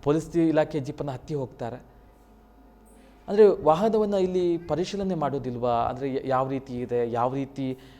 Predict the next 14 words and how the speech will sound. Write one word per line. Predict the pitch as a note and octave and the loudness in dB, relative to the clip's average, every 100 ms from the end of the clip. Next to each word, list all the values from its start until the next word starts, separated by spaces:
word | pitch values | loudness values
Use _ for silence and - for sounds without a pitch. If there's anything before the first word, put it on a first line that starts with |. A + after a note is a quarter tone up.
| - - - | -20 -14 -4
ಈ | A#2+ A#2 A#2 A2 | -2 0 -2 -4
ಕಾರ್ಯವನ್ನ | A2 - C#3 C#3 C#3 | -6 -2 0 2 0
ನಿರ್ವಹಿಸುತ್ತೆ, | B2+ A#2+ B2 B2+ A2+ A#2+ | -2 -4 -4 -6 -8 -6
ಗಾಡಿಗಳು | A#2+ A#2 A#2 A#2 A2 G#2+ - - - - - _ - - - B2 | -4 -4 -4 -6 -6 -8 -12 -20 -20 -20 -20 _ -20 -20 -18 -6
ಕರೆಕ್ಟ್ | D3 D3 | -4 0
ಆಗಿ | C#3 B2 | 0 -2
ಇದೆಯಾ | A2 B2+ C#3+ | -6 -4 -4
ಅನ್ನೋದು | B2+ A#2+ A#2 A#2+ | -2 -2 -2 -2
ಆಗ್ತಾ | A2 A#2+ - A#2 | 0 -2 -2 -2
ಇದೆ. | A#2+ | 0
ಯಾಕೆ | C#3 F#3 G#3+ | 0 0 -2
ಚಾಲಕನ | E3 D3 C3 C3+ | 0 -2 -2 -6
ನಿಯಂತ್ರಣ | B2+ B2 A#2 | -6 -4 -6
ತಪ್ಪಿತು? | A2+ A#2 - A2 | -6 -10 -10 -12